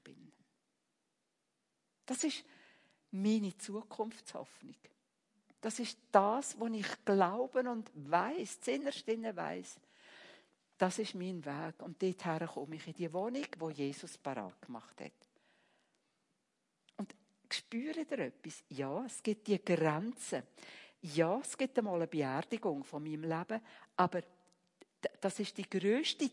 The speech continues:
Tür, die aufgeht, über in die Ewigkeit zu Gott. Und <clears throat> das so als das Bild, es gibt noch Sachen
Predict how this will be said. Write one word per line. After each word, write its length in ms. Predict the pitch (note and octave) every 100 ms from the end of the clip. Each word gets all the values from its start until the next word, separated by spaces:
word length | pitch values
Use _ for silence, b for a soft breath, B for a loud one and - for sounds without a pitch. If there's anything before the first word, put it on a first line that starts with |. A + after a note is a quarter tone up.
| -
Tür, 400 | G3+ G3+ C#4 D#4
die 80 | A#3
aufgeht, 960 | B3+ B3 B3+ - - A#3 D#3+ - - b b b -
über 260 | G3+ G#3+
in 220 | G#3+ F#3+ F#3
die 200 | - D3
Ewigkeit 540 | C#3+ D#3 - - - - _ _ _
zu 160 | - -
Gott. 200 | F2 - - - - - _ _ - - _ _ _ _ - B B B -
Und 260 | G3 F#3 - _ -
<clears throat> 220 | A#3 A#3 - _ _ _ - _ _ _ _ _ _ _ _ _ _ _ - b b b b b b _ _ _ _ - _ _ _ _ _ _ _ _ _ -
das 500 | F3 E3+ G#3+ - - _ _
so 260 | - A3 -
als 400 | G3 G3 - - _ -
das 260 | G3 - - -
Bild, 580 | F#3 G3 B3 D#4 - - _ _ _ _ _ B B B B B
es 220 | - G3 -
gibt 260 | A#3 A3
noch 120 | G3+
Sachen 460 | E3+ F3+ F3 - F3